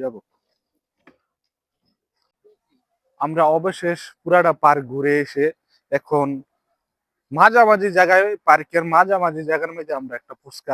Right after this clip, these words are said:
চটপটি, আহ, যে যে খাইবেন তা তা সবই এখানে আছে। তবে আমরা এখন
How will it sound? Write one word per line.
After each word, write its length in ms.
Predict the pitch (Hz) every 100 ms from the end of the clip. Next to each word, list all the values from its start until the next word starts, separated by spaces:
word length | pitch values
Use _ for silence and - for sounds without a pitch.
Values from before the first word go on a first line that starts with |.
| 135
চটপটি, 480 | 147 135 - 139 143 135 _ _ _ _ 120
আহ, 160 | 123 113
যে 100 | 135 147
যে 160 | 131 143
খাইবেন 420 | 139 151 127 127 127 -
তা 120 | 123 131
তা 120 | 135 -
সবই 260 | 131 131 123
এখানে 240 | 123 120 110 117
আছে। 200 | - 139 - _ _ _ _ _ 131
তবে 200 | 135 131 123 - _ _
আমরা 180 | 131 139 147
এখন 320 | - 151